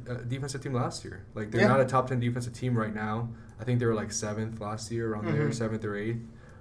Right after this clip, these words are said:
Speaker 1: Um, but offensively, they're so much better.
Speaker 2: Right.
Speaker 1: And that's not all because Hassan's gone. I mean, there's a lot of
Speaker 2: Yeah, they've
Speaker 1: better,
Speaker 2: totally
Speaker 1: I mean,
Speaker 2: reshaped the
Speaker 1: shooters
Speaker 2: roster.
Speaker 1: they've added and all, but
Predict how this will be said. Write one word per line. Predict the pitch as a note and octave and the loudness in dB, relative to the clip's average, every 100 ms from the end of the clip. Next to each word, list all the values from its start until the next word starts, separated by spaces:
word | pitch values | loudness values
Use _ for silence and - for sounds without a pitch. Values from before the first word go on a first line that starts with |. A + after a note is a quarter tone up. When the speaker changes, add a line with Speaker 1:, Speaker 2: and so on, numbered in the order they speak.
| - - | -16 -4
Speaker 1:
Um, | G#2+ G#2 G2+ G2 - - - - - | 0 0 0 -6 -8 -14 -18 -16 0
but | B2+ | 4
offensively, | B2 C#3 C3+ B2 A2+ A2 | 6 6 6 4 2 2
they're | G#2 | -2
so | G2+ - - A2+ | -2 0 2 2
much | G#2 G2 - | 0 -4 -6
better. | F#2 - - - | -10 -10 -12 0
Speaker 2:
Right. | C3 A2+ A2+ - - | 2 2 -2 -8 0
Speaker 1:
And | D#3+ F3 | 6 8
that's | E3+ | 8
not | F3 | 8
all | C3+ | 8
because | C3 B2 | 8 6
Hassan's | A2+ A2+ G#2 G2+ | 4 2 0 0
gone. | A#2 A2+ F#2+ G2 | 2 2 2 -2
I | |
mean, | G#2+ G2+ | -4 -2
there's | G#2 | -2
a | |
lot | G#2+ A2 | 2 0
of | G2 - - - - | 0 -6 -12 -14 2
Speaker 2:
Yeah, | F3 A2+ | 6 8
they've | C3 D#3 | 8 6
Speaker 1:
better, | C3+ F3 | 10 12
Speaker 2:
totally | D#3+ D#3 | 12 12
Speaker 1:
I | |
mean, | C3 | 10
Speaker 2:
reshaped | C3+ B2 C3 | 6 6 6
the | C#3+ | 8
Speaker 1:
shooters | C#3+ C#3+ | 8 10
Speaker 2:
roster. | C#3 C3+ B2+ | 10 8 6
Speaker 1:
they've | A#2+ | 8
added | A#2+ B2 B2+ A#2+ | 8 6 6 4
and | A#2 | 2
all, | A#2 | 2
but | A#2 A2 | 4 2